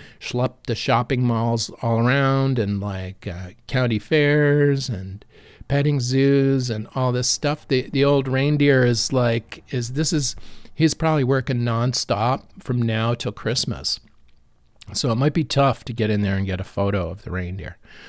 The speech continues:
So if I can't do this, um, I was thinking, okay, if they don't respond, okay, I get it. I understand. I mean, this is busy reindeer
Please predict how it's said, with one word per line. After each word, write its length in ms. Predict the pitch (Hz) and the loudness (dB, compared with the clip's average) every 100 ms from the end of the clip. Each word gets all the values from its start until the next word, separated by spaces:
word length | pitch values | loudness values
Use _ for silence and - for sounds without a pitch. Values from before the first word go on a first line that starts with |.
| - | -18
So 280 | - 139 127 - - | -2 0 0 -2 -8
if 160 | 139 | 0
I 100 | 147 | 2
can't 400 | 170 247 226 180 | 2 2 2 2
do 240 | - 160 285 | 4 6 6
this, 540 | 135 104 143 - - - _ - _ _ - | 4 0 2 2 0 -8 _ -20 _ _ -2
um, 420 | 135 135 135 131 | 2 2 2 0
I 80 | 143 | -2
was 120 | 135 | -2
thinking, 200 | 151 139 | -2 -2
okay, 540 | 131 131 123 110 123 123 | -4 -2 -2 -2 -4 -6
if 140 | 135 139 | -10 0
they 100 | 156 | 2
don't 160 | 170 | 2
respond, 720 | 151 147 - 117 127 127 123 | 2 -2 0 0 2 0 -2
okay, 420 | - 196 180 170 135 | -4 -2 0 2 2
I 120 | 120 | 0
get 200 | 120 117 | 0 0
it. 180 | 120 214 | 0 -2
I 120 | 123 | -2
understand. 560 | 156 165 - 85 85 123 - _ - | -2 -2 -4 -8 -8 -8 -12 _ -4
I 40 | |
mean, 180 | 113 117 | -2 0
this 160 | 117 - | -2 -2
is 140 | 127 | -4
busy 560 | 120 113 139 123 107 101 | -4 -4 -2 -2 -4 -6
reindeer 600 | 120 120 147 117 82 90 | -6 -4 -2 -4 -8 -14